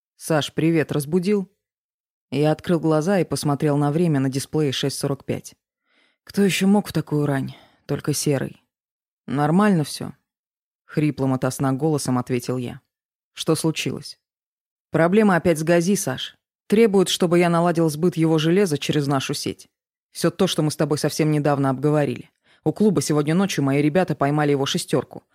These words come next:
который пытался на мою машину взрывчатку приладить. Так сказать, письмом для тебя", — затараторил Сергей. "И где он?"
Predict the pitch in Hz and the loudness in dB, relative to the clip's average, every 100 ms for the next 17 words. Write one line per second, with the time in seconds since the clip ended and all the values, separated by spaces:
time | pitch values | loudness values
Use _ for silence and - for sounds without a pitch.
0 | _ - 143 156 147 147 170 160 147 143 | _ -6 -2 -2 -2 -2 -2 -2 -2 0
1 | 143 139 139 - 151 127 151 - 165 127 | 0 0 -2 -2 -4 -2 -4 -2 -4 -4
2 | - - 127 123 113 - _ _ _ _ | -6 -6 -4 -4 -8 -16 _ _ _ _
3 | - - - 156 143 - 170 185 139 127 | -6 -4 -2 0 0 0 2 2 2 0
4 | 123 127 107 - _ _ _ - 143 151 | -4 -6 -8 -12 _ _ _ -10 -2 -2
5 | 156 143 139 160 147 - 147 131 127 - | 0 0 0 0 0 -2 -6 -6 -8 -10
6 | _ _ _ _ _ _ _ - 151 147 | _ _ _ _ _ _ _ -6 -4 2
7 | 175 147 131 | 4 4 0